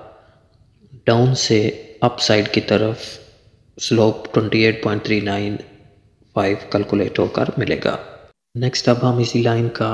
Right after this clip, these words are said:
अप साइड से डाउन साइड की तरफ स्लोप परसेंटेज कैलकुलेट करेंगे, तो अब हमारा सेकंड पॉइंट फिफ्टी मीटर स्टेशन का एलिवेशन वन थ्री ज़ीरो पॉइंट वन ज़ीरो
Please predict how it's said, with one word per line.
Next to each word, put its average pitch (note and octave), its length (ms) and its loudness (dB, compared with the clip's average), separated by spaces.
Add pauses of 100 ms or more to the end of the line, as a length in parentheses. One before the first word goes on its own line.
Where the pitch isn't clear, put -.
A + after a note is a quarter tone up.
(160)
अप - 140 0
साइड A2+ 260 0
से - 140 -2
डाउन A#2+ 260 2
साइड A2+ 220 0
की B2 100 -2
तरफ A2 200 -2
स्लोप A2 300 -2
परसेंटेज A2+ 440 -2
कैलकुलेट A2 440 -2
करेंगे, G#2+ 300 -2
तो G#2+ 160 -2
अब B2 160 -2
हमारा A2+ 220 -2
सेकंड A2+ 460 -2
पॉइंट G#2+ 340 -6
फिफ्टी A#2 380 0
मीटर A2 260 -4
स्टेशन A2+ 440 0
का - 120 -2
एलिवेशन A2+ 480 -2
वन A2 260 -2 (140)
थ्री A2 260 2
ज़ीरो A2 340 0 (140)
पॉइंट G#2+ 300 -2
वन A2+ 240 -4
ज़ीरो A2+ 340 2